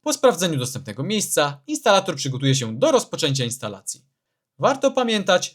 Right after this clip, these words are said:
że odpowiednia wersja językowa iso jest kluczowa, w przeciwnym razie opcja zachowania plików i aplikacji będzie niedostępna. Po kliknięciu zainstaluj rozpocznie się proces instalacji.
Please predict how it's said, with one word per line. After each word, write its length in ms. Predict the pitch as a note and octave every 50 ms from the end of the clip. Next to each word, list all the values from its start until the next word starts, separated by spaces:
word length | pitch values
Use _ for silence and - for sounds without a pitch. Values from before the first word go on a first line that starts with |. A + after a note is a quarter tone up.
| _ -
że 180 | G3+ A#3 D4+ C#4+
odpowiednia 460 | C#4 - C4 B3 A#3 A#3+ G3+ G3 F3+
wersja 260 | E3+ E3 C3+ C#3+ D3
językowa 420 | C#3 C3+ C3+ C3 B2+ A2 A2+ A2
iso 220 | G#2 G2+ - - G2
jest 140 | F#2+ - -
kluczowa, 680 | - B3+ C4 - A3+ G3+ D3+ D#3+ D3+ D3 C#3 - _ _
w 40 | -
przeciwnym 500 | - - D4+ - C#4+ C4 A#3 A#3+ G#3 F#3
razie 300 | E3+ E3 D#3+ C#3 D3 B2+
opcja 260 | A#2+ - - B2+ A2+
zachowania 440 | G#2+ D#3 C#3 C#3 D3 C#3 C3+ B2+ B2
plików 320 | - B2+ A2 - G#2 F#2+
i 80 | G#2+ G#2
aplikacji 600 | G2+ - - G3 - A3+ G3+ - - E3 D3+ C#3+
będzie 360 | C#3+ - G#3 C#4+ C4+ A3+ A#3+
niedostępna. 720 | F#3+ E3+ C#3 C3+ C3+ C3+ - G#2+ G2+ - _ - - _ _ _ _ _ _ _ _ _ -
Po 120 | D4 D#4
kliknięciu 500 | D4+ - A#3+ A#3+ - F#3+ D#3+ C#3 C#3 A#2
zainstaluj 680 | G2 A#2 B2+ C#3 C#3 - G3+ F#3 E3+ D#3+ D3+ C#3+ C#3 C3+
rozpocznie 520 | C3 E3+ B3+ C4 - C4+ A#3 A3+ - G#3 -
się 160 | - C#3 C3+
proces 300 | C#3 D#3+ C#3 A#2 A2 A#2
instalacji. 640 | G#2+ G#2 - A2+ G2+ F#2+ - - - - - _